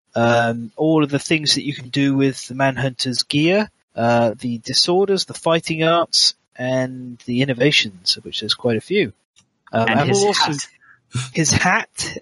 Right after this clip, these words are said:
Speaker 1: and his vials of different, his crimson and his red vials. Uh, but for the moment, this first half has gone through all of the showdown, and I guess the last thing to sort of look at,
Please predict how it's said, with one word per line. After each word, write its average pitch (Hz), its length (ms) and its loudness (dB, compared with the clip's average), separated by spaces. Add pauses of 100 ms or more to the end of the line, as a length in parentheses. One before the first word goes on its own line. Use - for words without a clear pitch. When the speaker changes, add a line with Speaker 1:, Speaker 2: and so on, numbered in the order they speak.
Speaker 1:
and 156 320 2
his 139 300 -2
vials 127 760 0
of 110 100 -16
different, 117 360 -12 (160)
his 117 340 -2
crimson 156 540 -2
and 127 120 -10
his 120 200 -6
red 123 180 2
vials. 117 580 0 (680)
Uh, 110 140 0
but 117 200 -2
for - 160 -8
the 151 120 -4
moment, 175 360 -2
this - 300 -2
first - 280 0
half 156 220 2
has 151 220 0
gone 147 240 -2
through 143 240 -4
all 139 140 0
of 135 40 -2
the 139 80 -6
showdown, 196 500 2
and 160 160 -2
I 160 60 -2
guess 185 220 2
the 139 100 2
last 180 320 0
thing 143 160 0
to - 80 -14
sort 139 300 0
of 131 120 -6
look 151 180 -2
at, 170 200 2